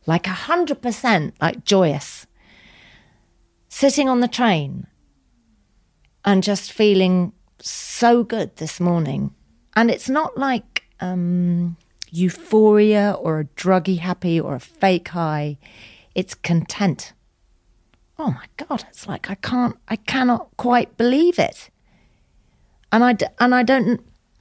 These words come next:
you know, I've been walking forwards, but I don't know how I got here. Just walked forwards,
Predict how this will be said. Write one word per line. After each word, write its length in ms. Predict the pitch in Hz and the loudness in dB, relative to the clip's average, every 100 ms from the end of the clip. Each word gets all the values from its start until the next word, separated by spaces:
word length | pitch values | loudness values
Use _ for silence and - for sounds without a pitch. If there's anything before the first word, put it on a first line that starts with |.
| _ _ - - | _ _ -20 -14
you 80 | 339 | -2
know, 140 | 214 | 0
I've 160 | 175 - | 2 2
been 260 | 208 202 - | 2 0 0
walking 560 | 180 208 202 214 208 | 4 4 4 2 2
forwards, 680 | 202 233 233 160 - - - _ _ _ _ _ _ _ _ _ _ _ | 0 0 0 -2 -4 -10 -14 _ _ _ _ _ _ _ _ _ _ _
but 120 | - 208 | -6 -2
I 80 | |
don't 260 | 208 214 196 | 2 2 2
know 80 | 196 | 0
how 240 | - 196 | 2 2
I 100 | 185 | 2
got 240 | 180 202 190 | 2 0 2
here. 340 | 165 156 - _ | -2 -4 -10 _
Just 200 | - 185 | -6 -4
walked 460 | 165 165 185 - - | -2 2 2 0 -6
forwards, 720 | - 185 185 156 - - - | -2 2 2 0 -4 -12 -16